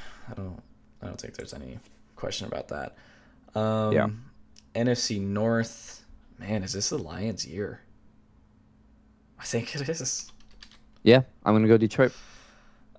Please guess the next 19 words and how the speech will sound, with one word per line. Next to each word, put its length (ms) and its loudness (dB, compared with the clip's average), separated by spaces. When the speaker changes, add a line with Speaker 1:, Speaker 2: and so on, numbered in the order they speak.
Speaker 1:
Uh, 600 4
N 140 -2
F 100 0
C 200 -2
South. 500 0
Now, 200 0
this 200 2
might 160 0
be 80 -10
the 140 -12
worst 340 0
division. 400 -10
Um, 580 -2
Falcons, 1080 0
Saints, 1300 -4
Carolina, 680 -4
Bryce 360 -6
Young, 260 -6
Speaker 2:
I'm, 280 8